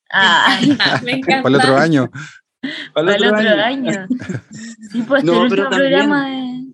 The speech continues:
Speaker 1: del dos mil veintidós.
Speaker 4: eh,
Speaker 3: Exacto.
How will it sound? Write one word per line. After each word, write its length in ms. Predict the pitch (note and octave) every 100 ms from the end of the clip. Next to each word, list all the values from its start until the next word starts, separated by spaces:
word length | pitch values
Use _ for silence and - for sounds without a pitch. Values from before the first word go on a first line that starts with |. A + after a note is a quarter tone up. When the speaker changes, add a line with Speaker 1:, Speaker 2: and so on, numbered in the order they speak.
| _
Speaker 1:
del 160 | B3 A#3+
dos 120 | A#3
mil 160 | A#3+ C4
veintidós. 480 | C4+ B3 D#3 A#3+ G4+
Speaker 4:
eh, 80 | - A#4 _ _ _ _ _ _ _ _ _ _ _ -
Speaker 3:
Exacto. 600 | F2 - G#2 - - D2+